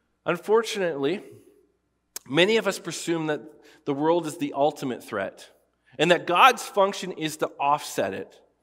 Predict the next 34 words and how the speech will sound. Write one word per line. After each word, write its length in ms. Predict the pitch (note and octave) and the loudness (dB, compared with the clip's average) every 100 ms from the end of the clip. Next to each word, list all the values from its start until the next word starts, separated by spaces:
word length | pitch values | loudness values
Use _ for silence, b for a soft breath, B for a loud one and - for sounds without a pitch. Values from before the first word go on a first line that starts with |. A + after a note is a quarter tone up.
| _ _ _ _ - | _ _ _ _ -2
How 220 | G3+ B3+ | 2 2
different 460 | A#3 G#3 A3 A#3 G3 | 2 0 0 -2 -2
this 220 | F#3+ - | -4 0
is 160 | F3+ F3 | -2 -2
from 160 | E3+ | -4
the 80 | E3 | -4
biblical 480 | C#3+ G#3+ B3 G3+ D3+ | 2 0 0 -4 -4
position 480 | C#3+ D3 C#3 D3 D3 | -4 -6 -6 -4 -4
that 180 | D3 | -4
God 320 | D3 D3+ F3+ G3+ | 0 4 4 2
is 140 | G3 | -2
far 400 | - G3 F3+ F#3 | -4 -2 0 -2
scarier 600 | - - E3 E3 D#3+ D#3 | -6 -6 -4 -2 -4 -4
than 140 | D3 | -4
the 80 | D3 | -6
world. 480 | C3+ C#3 B2 G#2 - B B B B | -4 -2 -2 -4 -12 B B B B
When 220 | F3+ G3 | 2 2
we 160 | G#3 C#4+ | 2 -2
assume 300 | - B3 A#3+ | -4 -4 -2
that 120 | A3+ | -2
the 80 | G#3 | -2
world 340 | E3+ F#3+ G3+ | 0 2 2
is 120 | F3+ | 0
the 160 | F3 E3+ | -4 0
ultimate 500 | E3+ A3 G3 D3+ A#2+ | 2 2 0 -8 -6
threat, 340 | - C3 B2+ B B B | -2 0 -2 B B B
we 140 | F3 | -10
give 300 | D3 F3 G#3 | -2 2 4
it 180 | A#3+ - D#3+ | 4 0 -2
unwarranted 720 | F#3+ A#3+ G3+ F#3 F#3+ F#3 - | 0 0 0 0 -2 -8 -10
power, 580 | - E3 D#3 A2+ G2+ - _ | -2 0 2 0 -6 -14 _
for 220 | - D#3 | -10 -8
in 140 | D#3+ E3+ | -6 -6
truth, 580 | - - A3+ F#3 F#3 | -8 -6 0 0 -2